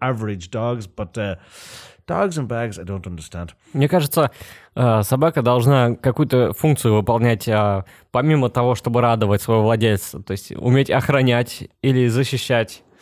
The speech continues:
Speaker 1: Yeah,
Speaker 2: а,
Speaker 1: yeah.
Speaker 2: сторожить дом. А что сможет эта маленькая собака сделать? Ее просто можно раздавить одной ногой.
Speaker 1: That's it, yeah, that's it. I, I, I don't get it myself, you know, some people think, uh, I, each, c-, c-, what is it? They each to their own, yeah?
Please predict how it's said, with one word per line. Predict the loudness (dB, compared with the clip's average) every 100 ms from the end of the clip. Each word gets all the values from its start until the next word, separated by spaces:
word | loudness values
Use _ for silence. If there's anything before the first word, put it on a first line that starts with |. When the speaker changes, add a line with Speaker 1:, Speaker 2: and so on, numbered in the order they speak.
| -12
Speaker 1:
Yeah, | -6 -4 -2 -2
Speaker 2:
а, | -2
Speaker 1:
yeah. | -2
Speaker 2:
сторожить | 0 0 2 2 0 2
дом. | 2 2 -2 -6 -14 -20 -12
А | -4 -2 -2 -6 _ _ _ _ _
что | -20 -2 -2
сможет | 0 -2 -4 -2
эта | -4 0
маленькая | 0 0 0
собака | -2 0 -2 -2
сделать? | -2 0 0
Ее | -2
просто | -2 0 0 2
можно | 2 2 0
раздавить | 0 2 2 2 2 -2
одной | -2 0
ногой. | 0 0 -2 -4 -10
Speaker 1:
That's | -16 -14 -12
it, | -12 -12
yeah, | -12 -12 -12
that's | -14 -14
it. | -12
I, | -12
I, | -10 -8 -6
I |
don't | -6 -8
get | -8
it | -10
myself, | -12 -8 -6 -6
you | -6
know, | -8
some | -8 -10
people | -8 -8 -8
think, | -8 -8 -10
uh, | -8 -8 -8 -8
I, | -8 -8 -12 -10
each, | -10 -10 -14 -18 _ -18
c-, | -18
c-, | -16
what | -14 -14
is | -14 -20
it? | -14
They | -12
each | -8 -8 -8
to | -8
their | -4 -4
own, | -6 -8 -10
yeah? | -12